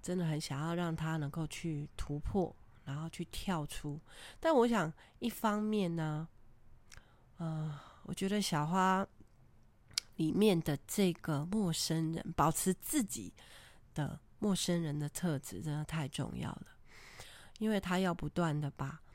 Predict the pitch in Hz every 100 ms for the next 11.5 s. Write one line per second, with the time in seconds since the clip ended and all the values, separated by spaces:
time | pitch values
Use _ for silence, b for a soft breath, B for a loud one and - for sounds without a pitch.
0 | b - 170 - - 170 185 175 170 180
1 | - 139 139 143 147 160 - 165 165 147
2 | 202 196 196 170 165 160 156 160 - -
3 | 156 156 B B B B B B - 156
4 | 151 143 - 151 143 - 208 170 147 143
5 | 151 156 - - 170 170 - 160 151 151
6 | 143 151 165 - - - - 160 165 -
7 | 165 170 185 180 180 - 170 165 160 -
8 | - 190 151 151 - - - - - -
9 | 196 160 165 175 - - - - - -
10 | 175 160 - B B B - 247 170 147
11 | 175 151 - - 143